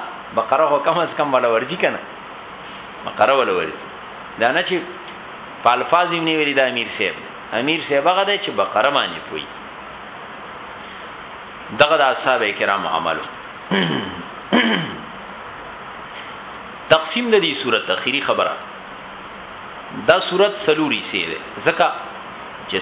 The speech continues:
څلور مضامین دي، ورکه څلور خبرې دي د دعوی. هر حصہ کې یوه مسله تفصیلی بیان شوه. اول حصہ دا ایک آیات نه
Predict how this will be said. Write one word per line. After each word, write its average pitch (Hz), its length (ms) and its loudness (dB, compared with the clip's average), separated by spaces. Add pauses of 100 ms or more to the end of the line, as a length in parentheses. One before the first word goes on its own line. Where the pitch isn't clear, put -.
څلور 131 280 6
مضامین 147 600 2
دي، 175 80 4
ورکه 135 260 4
څلور 120 300 2
خبرې 143 420 2
دي 139 140 2
د 113 120 2
دعوی. 107 260 4 (2750)
هر 147 140 8 (100)
حصہ 156 160 2
کې 147 280 2 (1080)
یوه 127 240 6
مسله 107 460 4 (1700)
تفصیلی 104 440 0
بیان 87 300 0
شوه. 76 300 -4 (1700)
اول 175 280 6
حصہ 196 260 2
دا 180 240 4 (100)
ایک 165 280 2
آیات 117 320 4
نه 92 220 0